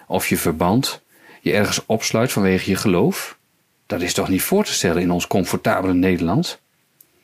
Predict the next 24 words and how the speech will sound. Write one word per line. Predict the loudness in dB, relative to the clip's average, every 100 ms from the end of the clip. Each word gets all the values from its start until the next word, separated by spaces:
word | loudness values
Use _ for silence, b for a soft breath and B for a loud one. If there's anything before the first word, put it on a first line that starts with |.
| b b b
In | 0
de | 2
Bijbel | 4 4 4
heeft | 4 2
verbannen | 0 2 4 4
zijn | 4 4
ook | 2 0
een | 0
andere | 2 2 0
kant, | -4 -6 -4
namelijk | 0 2 4 2 -2 B B B
hoe | 2
de | 4
Heer | 4 4
het | 2 -2
ziet. | -4 -4 -8 _ b b b b _ -6
Adam | -2 0 0
en | 2
Eva | 2 2 2 2
werden | 2
verbannen | 0 0 2 2
uit | 2 -2
het | -2
paradijs, | -2 0 2 2 2 -2